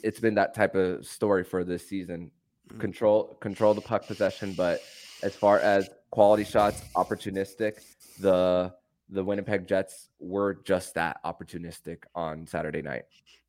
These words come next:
Speaker 2: Yep, uh, that's just the way it goes sometimes, and, uh, super frustrating having that happen to you where you just, yeah, you get all these chances and you're not capitalizing and you give up one to the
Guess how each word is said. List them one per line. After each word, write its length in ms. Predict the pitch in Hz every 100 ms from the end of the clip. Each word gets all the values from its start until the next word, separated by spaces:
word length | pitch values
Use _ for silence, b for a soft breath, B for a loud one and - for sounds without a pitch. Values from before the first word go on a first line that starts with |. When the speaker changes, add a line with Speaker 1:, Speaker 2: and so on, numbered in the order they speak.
| -
Speaker 2:
Yep, 220 | 135 139 _ -
uh, 280 | 107 101 98 87 -
that's 220 | 104 -
just 220 | 104 -
the 80 | 98
way 220 | 95 92
it 60 | 92
goes 260 | 92 92
sometimes, 580 | - 90 95 92 92 90
and, 160 | 90 87 B B B
uh, 460 | - 87 85 85 58 69 80 -
super 540 | - - - 139 131
frustrating 680 | - 107 104 - 107 104 104 -
having 220 | 98 92
that 120 | 92 90
happen 340 | 92 - 90
to 100 | 95
you 140 | 95 95
where 140 | 87
you 200 | 90 92
just, 280 | 92 90 -
yeah, 100 | -
you 100 | 139 98
get 120 | 120
all 100 | 120
these 140 | 117
chances 400 | - 135 123 92
and 100 | 95
you're 80 | 98
not 160 | 101 104
capitalizing 680 | 107 101 98 92 92 92 92
and 140 | 90
you 80 | 82
give 160 | 107 104
up 120 | 87
one 360 | 85 95 104 98
to 100 | 101
the 240 | 95 92